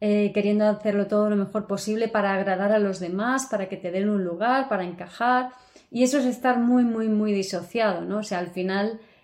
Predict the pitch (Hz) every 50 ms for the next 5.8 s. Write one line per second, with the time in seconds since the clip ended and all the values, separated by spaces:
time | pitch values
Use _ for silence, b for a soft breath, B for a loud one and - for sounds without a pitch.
0 | B B - 202 208 208 - - - - 214 214 214 214 208 202 202 - - 190
1 | 185 208 202 - - 202 175 180 190 190 190 196 196 190 185 180 170 170 170 170
2 | - 190 175 170 - 196 190 202 202 202 220 208 - 185 180 170 165 170 180 185
3 | 196 202 202 190 196 185 170 - 185 170 - - - - - 220 214 - - 233
4 | 226 220 202 208 196 185 - - 160 - 190 190 196 196 190 - 196 202 190 185
5 | 185 - 175 160 - - - 202 185 185 - - 196 190 185 190